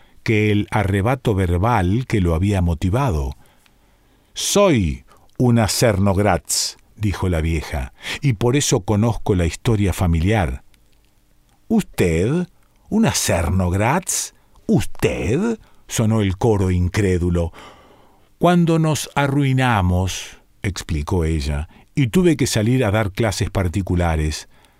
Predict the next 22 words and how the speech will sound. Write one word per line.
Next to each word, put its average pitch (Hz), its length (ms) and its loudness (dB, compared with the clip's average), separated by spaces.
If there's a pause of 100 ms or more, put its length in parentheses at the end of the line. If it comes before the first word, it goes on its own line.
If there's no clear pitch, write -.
(140)
cambié 104 340 2
de 98 80 2
apellido. 82 600 -2 (880)
Me 92 120 -2
pareció 90 400 0
más 95 220 -2
apropiado. 87 800 -2 (800)
Pero 113 180 2
mi 127 140 4
abuelo 113 500 2 (260)
pasó 131 300 0
gran 139 260 2
parte 113 380 0
de 104 100 0
su - 140 -2
infancia 110 480 0
en 104 60 2
este 110 220 -2
castillo 98 560 -2 (280)
y 156 140 2
mi 151 120 4
padre 95 520 0